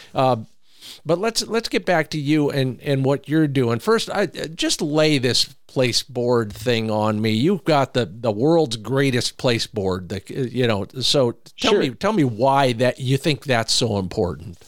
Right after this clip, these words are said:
Speaker 2: Yeah, so I, it, back, I think it was two thousand and thirteen, a guy that I knew was like, "Hey, you should try using place boards for training." And I, I know I originally blew him off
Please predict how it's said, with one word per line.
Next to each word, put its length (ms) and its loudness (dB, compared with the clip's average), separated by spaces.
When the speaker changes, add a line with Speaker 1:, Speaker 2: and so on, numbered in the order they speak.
Speaker 2:
Yeah, 320 2
so 400 0
I, 400 2
it, 140 -12
back, 240 2
I 100 -10
think 240 -8
it 20 -8
was 180 -4
two 200 -12
thousand 440 -6
and 140 -8
thirteen, 680 -8
a 160 2
guy 280 2
that 160 2
I 60 2
knew 240 0
was 160 0
like, 160 -4
"Hey, 160 -2
you 220 0
should 160 -14
try 420 0
using 360 -4
place 300 0
boards 340 -4
for 160 -12
training." 480 -6
And 240 2
I, 100 -2
I 80 -2
know 160 2
I 120 2
originally 520 -4
blew 320 -2
him 140 -2
off 240 0